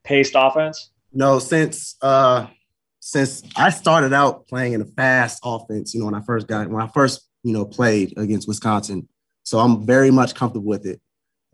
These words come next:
Speaker 2: Only thing that's hard is trying to get into shape for that offense. So that's not the fun part. But the fun part is, you know, having the defense on their toes, and you, you look out there on the field and you see the defense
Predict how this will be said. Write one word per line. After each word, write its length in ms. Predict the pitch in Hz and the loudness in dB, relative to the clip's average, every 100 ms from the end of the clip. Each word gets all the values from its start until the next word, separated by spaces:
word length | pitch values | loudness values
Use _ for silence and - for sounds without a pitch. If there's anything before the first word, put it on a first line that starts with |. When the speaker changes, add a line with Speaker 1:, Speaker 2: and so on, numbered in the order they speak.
| - | -2
Speaker 2:
Only 180 | 123 | 0
thing 140 | 127 131 | 2 2
that's 160 | 117 | 2
hard 300 | - 139 127 | 2 4 4
is 160 | 110 104 | 2 -2
trying 180 | 110 107 | -4 -4
to 40 | |
get 160 | 101 107 | -4 -8
into 140 | 90 | -8
shape 440 | 101 - 120 101 - _ _ _ _ _ | -6 0 0 0 -6 _ _ _ _ _
for 200 | _ 120 | _ 0
that 140 | 110 101 | 0 2
offense. 340 | 104 92 98 | 0 0 -6
So 80 | - | -2
that's 200 | 110 151 | 0 2
not 140 | 156 131 | 0 -2
the 80 | |
fun 240 | - 127 120 | -2 -2 -2
part. 380 | 120 107 95 - _ _ _ _ - | -2 -2 -4 -12 _ _ _ _ -12
But 60 | |
the 100 | 101 | -12
fun 200 | - 127 | -4 -2
part 240 | 127 120 113 | 0 0 0
is, 60 | |
you 60 | 107 | 0
know, 380 | 110 101 92 - _ | -2 -4 -8 -12 _
having 200 | - 127 | -4 -2
the 80 | 117 | -2
defense 260 | 110 113 104 | -2 -4 -4
on 100 | 107 | -6
their 100 | 104 | -6
toes, 320 | - 113 104 | -4 -2 0
and 100 | 95 | 0
you, 140 | 123 123 | -2 -2
you 200 | 113 143 | -4 -2
look 200 | 139 120 | 0 0
out 140 | 117 | -2
there 80 | 117 | -4
on 80 | 104 | -6
the 40 | |
field 180 | - 117 | -4 -2
and 100 | 101 | -2
you 60 | 101 | -4
see 160 | - | -8
the 280 | 101 101 110 | -8 -4 -4
defense 480 | 104 101 90 - - | -4 -8 -10 -14 -16